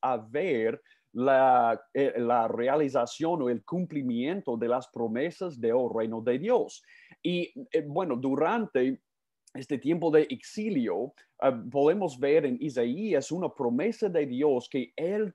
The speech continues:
todavía iba a cumplir, ah, con su pueblo las promesas del reino de Dios que él las, les había prometido a lo largo del Antiguo Testamento.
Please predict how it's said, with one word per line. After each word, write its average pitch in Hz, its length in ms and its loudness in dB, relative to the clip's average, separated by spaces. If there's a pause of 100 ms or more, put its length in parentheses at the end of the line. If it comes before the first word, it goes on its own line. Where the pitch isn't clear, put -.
todavía 170 1080 -4 (100)
iba 185 320 -4
a 196 40 -6
cumplir, 147 1200 -4 (440)
ah, 131 200 4
con 139 220 -4
su 196 220 -4
pueblo 123 720 2 (180)
las 139 240 0
promesas 143 880 -2
del 123 280 4
reino 165 320 0
de 135 220 0
Dios 127 400 2
que 123 240 0
él 160 80 2
las, 151 300 -4
les 135 240 -4
había 135 280 0
prometido 127 680 -2
a 120 100 -2
lo 120 220 -2
largo 120 420 0
del 120 200 -2
Antiguo 113 500 -6
Testamento. 151 800 -4